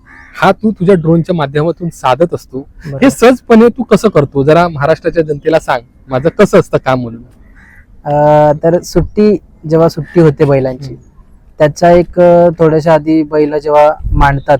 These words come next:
Speaker 2: म्हणजे
Speaker 1: हम्म.
Speaker 2: व्यवस्थित, अ, उभी करतात,
Speaker 1: हम्म.
Speaker 2: जेव्हा ग-, झेंडा टाकण्यासाठी बापू सज्ज होतात, तेव्हा मी माझा ड्रोन टेक ऑफ करतो. आणि त्यावेळेस, अ, होतं असं की ज्या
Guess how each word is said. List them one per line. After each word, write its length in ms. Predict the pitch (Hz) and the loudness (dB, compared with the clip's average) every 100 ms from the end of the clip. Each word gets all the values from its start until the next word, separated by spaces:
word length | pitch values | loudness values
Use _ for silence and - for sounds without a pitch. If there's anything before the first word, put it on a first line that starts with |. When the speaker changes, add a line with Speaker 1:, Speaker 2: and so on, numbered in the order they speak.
| 147 | -2
Speaker 2:
म्हणजे 60 | |
Speaker 1:
हम्म. 100 | 143 | -4
Speaker 2:
व्यवस्थित, 600 | 143 143 143 - 143 _ | -2 -2 -2 -6 -10 _
अ, 340 | 147 143 139 139 135 131 - | -2 0 0 -2 -4 -10 -6
उभी 220 | 156 151 156 | -2 0 2
करतात, 300 | 143 - 123 _ | 0 -2 -12 _
Speaker 1:
हम्म. 880 | 131 131 - _ - - - _ - | -20 -20 -20 _ -20 -20 -20 _ -6
Speaker 2:
जेव्हा 180 | 147 151 | 2 2
ग-, 440 | 147 160 160 160 | 2 -4 -8 -8
झेंडा 600 | 143 151 147 156 156 156 156 - _ | 0 0 2 4 4 4 0 -6 _
टाकण्यासाठी 500 | 147 147 147 151 139 | -6 -4 -4 -4 -2
बापू 300 | 147 139 160 | 0 0 0
सज्ज 280 | 147 147 139 | -2 -2 0
होतात, 240 | 143 131 - _ _ - - _ _ | 0 -2 -12 _ _ -20 -20 _ _
तेव्हा 160 | 156 165 | 0 2
मी 80 | 175 | 2
माझा 380 | 170 165 175 180 170 _ _ - | 2 4 4 4 0 _ _ -6
ड्रोन 280 | 160 170 165 | 2 2 4
टेक 220 | 160 151 | 0 0
ऑफ 140 | 143 | -2
करतो. 280 | - 135 - | -4 -6 -6
आणि 160 | 131 143 - | -8 -10 -2
त्यावेळेस, 520 | 160 160 165 160 - | 0 2 2 0 -2
अ, 20 | |
होतं 380 | 160 151 147 160 | -2 -2 -2 -2
असं 220 | 151 160 | -2 -4
की 320 | 151 160 160 | -6 -4 -4
ज्या 380 | 143 160 156 165 | -4 0 2 2